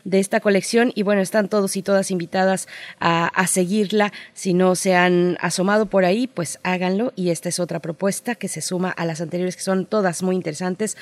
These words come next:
La saga del viajero del tiempo de Alberto Chimal. Alberto Chimal, muchas gracias por esta,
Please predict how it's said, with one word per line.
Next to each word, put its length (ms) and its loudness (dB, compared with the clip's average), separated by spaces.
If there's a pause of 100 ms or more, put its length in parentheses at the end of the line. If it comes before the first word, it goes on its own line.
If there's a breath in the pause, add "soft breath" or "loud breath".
(220 loud breath)
La 100 -2
saga 240 0
del 120 4
viajero 240 0
del 140 2
tiempo 380 0
de 140 -2
Alberto 320 -2
Chimal. 360 2 (260 loud breath)
Alberto 320 2
Chimal, 300 4
muchas 280 2
gracias 300 2
por 120 2
esta, 500 2